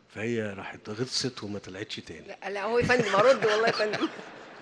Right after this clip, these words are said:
Speaker 1: <laughs> اسمعي، أنا عارف الظروف، بس أنا بحكي للناس. أنا عارف الظروف بتاعت بلدنا كويس. قال لنا اللي عجبني إيه؟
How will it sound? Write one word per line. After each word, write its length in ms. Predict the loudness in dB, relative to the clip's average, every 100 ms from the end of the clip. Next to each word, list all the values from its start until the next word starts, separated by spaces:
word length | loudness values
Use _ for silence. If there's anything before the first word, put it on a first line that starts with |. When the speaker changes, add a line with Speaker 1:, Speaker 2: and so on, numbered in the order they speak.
| -20 -20 -20 -20
Speaker 1:
<laughs> 1000 | -16 -12 -10 -10 -10 -10 -14 -20 -20 -14
اسمعي، 400 | -4 -2 -2 -4 -14 -20 -20 _ _ -10
أنا 200 | -6 -2
عارف 300 | -2 -4 -10
الظروف، 540 | -14 -14 -16 -20 -20 -20 _ _ _ _ _ _ -20 -20 _ -10
بس 180 | -8 -4
أنا 100 | -4
بحكي 340 | -4 -8 -12
للناس. 640 | -12 -14 -14 -12 -14 -18 -20 _ _ _ _ _ _ _ _ _ _ _ _ -16 -8
أنا 140 | -6
عارف 320 | -4 -6 -8
الظروف 400 | -12 -10 -8 -8 -6
بتاعت 240 | -2 -2 -4
بلدنا 380 | -8 -8 -10
كويس. 480 | -14 -16 -18 -18 -20 _ _ _ _ _ _ _ _ _ -10
قال 140 | -6 -2
لنا 200 | -2 -2
اللي 120 | -4
عجبني 400 | -6 -6 -6 -8
إيه؟ 240 | -8 -12